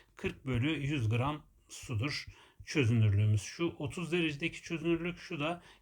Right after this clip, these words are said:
yirmi beş derecedeki çözünürlük. Hazırlanan doygun X çözeltisi yirmi beş derece soğukluğunda da kaç gram X tuzu çöker? Suyla diyor arkadaşlar. Orantımızı yine suyla yapacağız o zaman. Ee,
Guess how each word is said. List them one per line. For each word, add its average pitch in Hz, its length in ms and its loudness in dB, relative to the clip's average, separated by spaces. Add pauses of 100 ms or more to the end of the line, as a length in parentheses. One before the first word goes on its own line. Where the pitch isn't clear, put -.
yirmi 156 220 0
beş 120 240 0
derecedeki 117 640 0 (300)
çözünürlük. 110 640 2 (180)
Hazırlanan 170 480 0
doygun 170 260 -2
X - 220 -6
çözeltisi 156 400 -6
yirmi 156 160 -4
beş 160 200 -4
derece 156 220 -4
soğukluğunda 156 420 -6
da 151 80 -6
kaç 175 240 -6
gram 131 200 -2
X 117 240 -6
tuzu 110 300 0 (240)
çöker? 147 400 -6 (320)
Suyla 143 440 0
diyor 110 160 4
arkadaşlar. 113 460 -2
Orantımızı 175 580 -2
yine 175 180 -4
suyla 139 360 -4
yapacağız 110 420 -2
o 117 60 -2
zaman. 127 320 -4 (640)
Ee, 196 80 -4